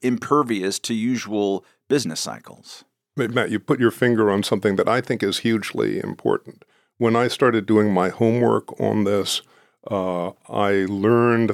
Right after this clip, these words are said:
Speaker 2: that the received wisdom in academic and policy circles was that the retreat from the workforce for guys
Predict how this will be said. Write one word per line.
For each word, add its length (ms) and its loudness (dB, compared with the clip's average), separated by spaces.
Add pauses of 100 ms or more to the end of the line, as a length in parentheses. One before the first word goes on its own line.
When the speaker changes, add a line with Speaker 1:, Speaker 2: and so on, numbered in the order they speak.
Speaker 2:
that 200 2
the 140 0
received 720 0
wisdom 680 0
in 300 -2
academic 960 -2
and 320 -4
policy 460 -2
circles 600 -6 (480)
was 220 0
that 280 -2
the 180 -2
retreat 520 2
from 240 -2
the 60 0
workforce 720 -2
for 220 -8
guys 600 -4